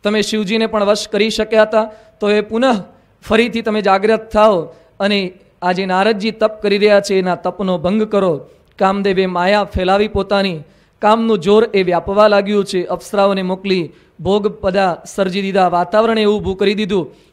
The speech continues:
પરંતુ નારદજી પોતાના તપની અંદરથી સહેજ પણ ચલાયમાન થતા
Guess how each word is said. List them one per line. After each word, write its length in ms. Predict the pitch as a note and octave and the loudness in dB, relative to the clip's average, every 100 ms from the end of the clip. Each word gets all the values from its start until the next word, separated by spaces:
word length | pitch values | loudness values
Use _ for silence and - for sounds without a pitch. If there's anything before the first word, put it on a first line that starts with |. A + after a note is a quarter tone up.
| _ | _
પરંતુ 320 | F#3 G3 G3+ | -4 -4 -4
નારદજી 500 | G3 E3+ E3+ F#3 F3 | -4 -2 -2 -2 -4
પોતાના 400 | G3+ F3+ F#3 F3+ | -6 -6 -6 -6
તપની 420 | E3+ E3 D#3+ G#3 G3 | -6 -8 -8 -4 -4
અંદરથી 380 | F#3+ F#3+ F#3+ | -4 -4 -6
સહેજ 400 | F3 - F3+ F3+ | -8 -4 -4 -6
પણ 160 | - F#3+ | -8 -8
ચલાયમાન 580 | F3 E3+ E3+ F#3 F#3 F#3 | -8 -4 -2 -2 -4 -6
થતા 500 | F3 E3 D#3 E3+ A#3 | -8 -6 -4 -4 -6